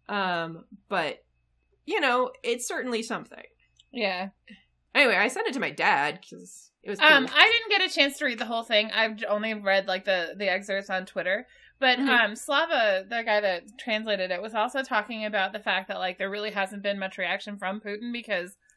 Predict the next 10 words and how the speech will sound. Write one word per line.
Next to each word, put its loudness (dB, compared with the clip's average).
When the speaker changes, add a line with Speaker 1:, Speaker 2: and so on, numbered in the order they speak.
Speaker 2:
he -8
thinks -6
that -10
Putin -10
doesn't -4
know -10
how -8
to -10
react, -12
because -2